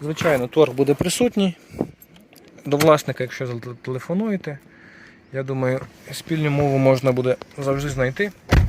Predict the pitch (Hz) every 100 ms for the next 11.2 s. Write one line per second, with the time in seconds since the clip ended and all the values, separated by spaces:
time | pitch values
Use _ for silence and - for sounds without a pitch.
0 | - - - 123 160 147 147 - 196 220
1 | 151 131 135 127 143 127 - 135 131 -
2 | 202 180 165 151 _ _ - - - -
3 | - - - - - - 147 151 139 139
4 | 135 120 110 - 147 160 208 170 143 -
5 | - 143 139 135 131 139 135 135 127 123
6 | 120 - 117 117 110 110 110 107 107 -
7 | 123 107 - - - - - 127 - 202
8 | - - _ - _ _ - - - -
9 | 143 170 143 131 143 135 - 135 139 123
10 | 123 226 - 208 - - - 147 151 156
11 | 151 147